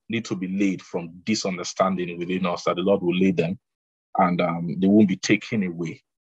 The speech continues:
Um, the Lord will find them and be able to build upon them as more understanding comes and we move further, uh, in this thing. Um, let's just, uh, begin to thank God. Uh, let's thank him for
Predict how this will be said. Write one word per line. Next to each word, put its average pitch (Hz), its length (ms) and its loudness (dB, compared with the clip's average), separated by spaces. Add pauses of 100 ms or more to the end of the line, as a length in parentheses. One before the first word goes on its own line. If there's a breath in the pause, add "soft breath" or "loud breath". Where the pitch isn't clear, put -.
(360)
Um, 87 220 -6
the 87 100 -4
Lord 95 200 4
will 87 80 -4
find 98 400 -2
them 85 160 -4
and 82 240 -10
be 85 80 -4
able 90 160 0
to 90 120 -4
build 95 480 2
upon - 500 2
them 87 240 -2 (160)
as 85 260 -2
more 98 300 4
understanding 95 640 -4
comes 85 320 -8
and 85 160 -6
we 87 100 -8
move 92 220 -8
further, - 380 -8 (520)
uh, 82 180 -2
in 87 100 -4
this 92 220 -8
thing. 85 320 -4
Um, 92 240 2
let's 120 180 6
just, - 400 -2
uh, 95 220 -2
begin 95 260 -8
to 87 80 -6
thank 95 320 -6
God. 87 220 -8
Uh, 90 160 0
let's 101 220 -2
thank 95 280 -4
him 92 100 -8
for 85 460 -2